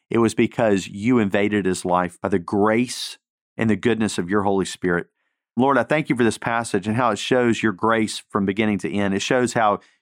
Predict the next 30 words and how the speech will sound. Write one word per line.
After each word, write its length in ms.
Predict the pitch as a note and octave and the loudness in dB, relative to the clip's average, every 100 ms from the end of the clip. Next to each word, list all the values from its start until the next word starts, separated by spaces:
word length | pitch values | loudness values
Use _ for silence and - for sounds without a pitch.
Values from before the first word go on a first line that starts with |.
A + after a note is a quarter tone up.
| - | -6
your 240 | G#2+ C#3 | 0 0
grace 440 | B2 A#2 A2+ A2 - | 2 0 2 -2 -2
was 200 | G#2 F#2+ | -2 -2
supplying 880 | - - - G#2 G#2+ G#2+ G2+ F#2+ - _ _ - | -6 -6 -2 0 2 0 -2 -4 -8 _ _ -4
Paul 300 | A#2+ B2 A2 | 0 2 0
and 180 | G2+ | -2
Silas 500 | - G#2+ G#2+ G2+ F#2 | -2 -2 0 0 -2
with 240 | G#2+ G2 _ | -4 -4 _
joy, 680 | F2+ A2 A#2+ A2 F2 F2+ F#2 _ _ _ _ | -4 0 2 2 0 -2 -6 _ _ _ _
even 280 | C3 C3+ B2 | -2 2 2
in 60 | |
the 60 | G#2+ | 2
midst 340 | G2+ A2+ - | 2 0 -2
of 100 | G#2 | -2
being 420 | F#2 G#2+ G#2 G2 F#2 - | 0 2 2 0 -4 -6
wrongfully 720 | G2 G2+ A2 A#2+ A2 G#2+ F#2+ | 0 2 2 0 0 0 0
imprisoned. 560 | E2+ - G2 E2 D2+ _ _ _ - | -2 -2 -2 -4 -14 _ _ _ -4
God, 280 | A2+ A2 - | -2 0 -2
and 160 | A2 | 0
that 200 | G#2 G#2 - G2+ | 0 0 -4 -8
there 340 | A2+ B2+ C3+ A2+ | 0 2 2 2
they 120 | A2+ | 2
were 140 | G2 | 2
singing 480 | G2 - B2 B2 G#2 | 0 -2 0 0 -2
hymns. 580 | F#2+ A2 F#2 E2 E2+ - | -2 -2 -2 -2 -6 -4
Lord, 240 | A#2+ B2 | 0 0
thank 180 | C3 D#3+ | 0 -2
you 80 | D3 | -2
for 140 | - | -4
hymns 480 | F#2+ G#2 G#2 A#2 - | -2 -2 -2 -4 -10